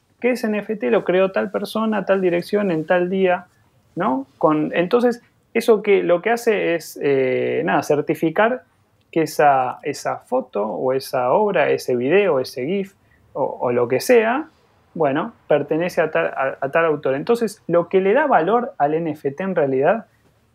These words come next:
podríamos decir que es lo mismo que le da valor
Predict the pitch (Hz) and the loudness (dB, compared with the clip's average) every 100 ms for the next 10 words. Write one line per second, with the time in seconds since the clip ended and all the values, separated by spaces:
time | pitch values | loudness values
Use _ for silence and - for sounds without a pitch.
0 | _ - 175 185 247 220 160 165 - 233 | _ 2 2 2 -4 -2 -4 -6 -6 -6
1 | 190 208 208 _ - 160 170 180 233 240 | -2 -4 -4 _ -6 0 0 2 -2 2
2 | 233 247 - _ - 143 139 165 185 156 | 0 0 -10 _ 0 4 4 4 4 2
3 | 160 135 | 2 0